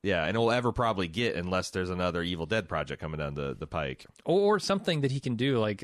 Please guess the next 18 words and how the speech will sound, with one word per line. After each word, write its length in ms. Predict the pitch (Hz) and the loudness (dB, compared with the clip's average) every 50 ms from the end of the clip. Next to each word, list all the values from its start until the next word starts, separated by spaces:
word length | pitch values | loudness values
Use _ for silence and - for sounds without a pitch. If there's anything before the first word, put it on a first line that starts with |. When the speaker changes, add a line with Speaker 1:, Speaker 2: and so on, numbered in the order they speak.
| - - - | -12 -14 -14
Speaker 2:
talk 300 | - - 175 196 - - | -6 -4 -4 -4 -2 -4
to 200 | - 107 98 101 - | -4 -4 -4 -8 -14
fucking 400 | - - - 185 180 - 135 113 | -18 -10 -8 -8 -6 -6 -6 -6
Sam 260 | - - 139 143 143 | -4 -4 -4 -2 -2
Raimi, 300 | 147 165 202 220 165 113 | 0 0 0 0 0 -2
'cause 120 | - 120 - | -4 -4 -6
he's 140 | 185 220 - | -6 -6 -4
still 140 | - 226 185 | -4 -6 -4
doing 320 | 143 - 135 139 147 139 | -2 -2 -2 -2 -2 -4
shit. 400 | - - - 170 185 208 220 - _ - _ _ _ _ _ _ _ _ | -4 -2 0 0 0 0 -2 -6 _ -20 _ _ _ _ _ _ _ _
He's 180 | - 190 196 190 | -4 -2 0 2
more 180 | 202 196 165 143 | 4 2 2 2
high 200 | - - 170 160 | 0 0 0 2
profile 420 | - 185 185 - - 180 180 175 | 2 2 2 4 4 2 4 4
than 80 | 175 175 | 2 0
he's 100 | 160 185 | 0 0
ever 160 | 226 233 151 107 | 0 0 0 0
been. 260 | 107 104 101 95 | 0 -2 -2 -4